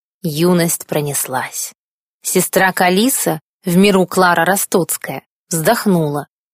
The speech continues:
заправила волосы за чёрный апостольник, выбиваются непослушные локоны, как их не зачёсывай, и вышла из кельи. Время пять часов пополудни,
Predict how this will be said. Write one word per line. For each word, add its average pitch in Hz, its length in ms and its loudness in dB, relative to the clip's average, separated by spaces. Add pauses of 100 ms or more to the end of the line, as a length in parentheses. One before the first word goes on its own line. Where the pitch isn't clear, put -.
заправила 190 640 2
волосы 202 440 2
за 180 140 4
чёрный 190 380 2
апостольник, 165 760 -2 (240)
выбиваются 214 640 2
непослушные 175 720 2
локоны, 160 520 0
как 160 180 0
их 170 140 0
не 185 100 4
зачёсывай, 175 680 0 (240)
и 180 120 0
вышла 185 380 2
из 175 180 0
кельи. 143 460 -6 (340)
Время 247 440 2
пять 226 200 2
часов 185 400 0
пополудни, 165 680 0